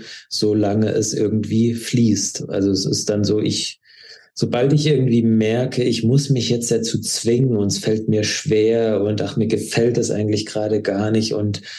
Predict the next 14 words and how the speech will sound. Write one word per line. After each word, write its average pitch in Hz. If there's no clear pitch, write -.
ah, 107
vielleicht 104
wollte 113
ich 113
ja 107
heute 110
noch 110
das -
Kapitel 120
fertigstellen, 110
aber, 107
hm, 113
hm, 104
hm. 120